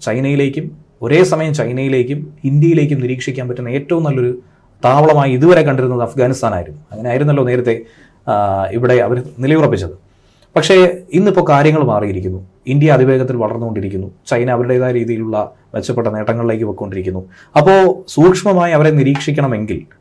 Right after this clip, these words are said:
പാകിസ്ഥാനാണ് ഏറ്റവും നല്ലത്. കാരണം ചൈനയുമായി ബന്ധപ്പെട്ട് സി പി സി നടക്കുന്നുണ്ട്.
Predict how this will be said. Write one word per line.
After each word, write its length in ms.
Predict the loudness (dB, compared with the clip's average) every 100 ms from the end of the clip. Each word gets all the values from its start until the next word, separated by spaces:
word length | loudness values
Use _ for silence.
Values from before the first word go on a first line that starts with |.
| _
പാകിസ്ഥാനാണ് 560 | -2 -2 -2 -4 -4 -6
ഏറ്റവും 320 | -6 -6 -8
നല്ലത്. 440 | -10 -14 -20 -20 _ _ _ 0
കാരണം 320 | 2 4 2
ചൈനയുമായി 440 | 0 0 0 0
ബന്ധപ്പെട്ട് 460 | -2 -4 -6 -2 -4
സി 140 | -4
പി 160 | -4 -4
സി 300 | -4 -4 -6 -8
നടക്കുന്നുണ്ട്. 440 | -8 -8 -12 -12